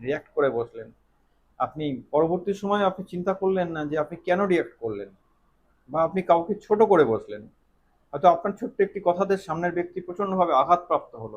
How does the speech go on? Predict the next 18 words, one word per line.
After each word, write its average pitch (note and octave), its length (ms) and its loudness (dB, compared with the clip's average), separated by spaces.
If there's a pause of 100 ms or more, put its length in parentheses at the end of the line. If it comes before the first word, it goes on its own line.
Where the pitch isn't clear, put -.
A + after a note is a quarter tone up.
তার D3+ 180 0
ব্যক্তিগত E3+ 380 -8 (120)
জীবনে E3 280 -8
হয়তো D#3+ 240 -6 (120)
বিরাট D#3 260 -2
কিছু D3 220 -10
ঘটনা B2+ 280 -6
ঘটে G2+ 200 -16
যেতে - 200 -20
পারে। - 140 -20 (1040)
তো C#3+ 60 -8 (220)
এই F#3+ 160 0
যে G#3+ 80 4 (120)
আপনার F3+ 300 2 (340)
কন্ট্রোলিং E3+ 480 0
বা D3+ 160 2
আত্মসমালোচনা, C#3+ 840 -2 (1040)
এই C#3+ 80 0